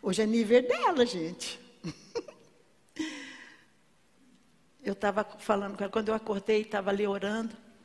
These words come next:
Eu falei: "Pai, eu só quero estar junto de pessoas que desejam o céu. Eu só quero estar, Pai, andando junto com irmãos que desejam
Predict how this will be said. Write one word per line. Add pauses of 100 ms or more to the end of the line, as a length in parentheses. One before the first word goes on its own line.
(680)
Eu
falei:
"Pai, (1200)
eu
só
quero
estar (500)
junto
de
pessoas (580)
que
desejam
o
céu. (1900)
Eu
só
quero
estar,
Pai, (920)
andando
junto
com
irmãos
que
desejam